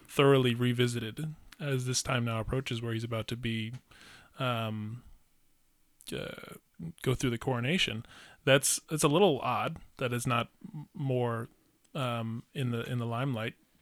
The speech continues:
'cause of how important that is. But I also think it's one of those things that's interesting, maybe for another, maybe for another show, another service when we have a little bit more time.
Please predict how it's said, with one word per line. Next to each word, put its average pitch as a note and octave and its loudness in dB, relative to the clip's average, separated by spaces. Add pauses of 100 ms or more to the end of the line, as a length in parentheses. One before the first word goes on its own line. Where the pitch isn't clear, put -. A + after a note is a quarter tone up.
(120)
'cause A#2+ -2
of A#2 2
how A#2+ 2
important C#3+ 0
that A#2 -4
is. A2+ -4
But B2+ 0
I C3 6
also D#3+ 6
think B2+ 4
it's A#2+ 0
one C3+ 2
of C3 4
those B2 2
things B2 0
that's A#2+ -2
interesting, C3 4
maybe C3 4
for B2 0
another, A#2 0 (760)
maybe C#3+ 8
for C3+ 6
another B2+ 4
show, C3 2
another A#2+ -2
service B2+ 2
when A#2+ 2
we A#2+ 4
have A2+ 2
a - -2
little B2 0
bit A#2 0
more A2+ -2
time. B2 0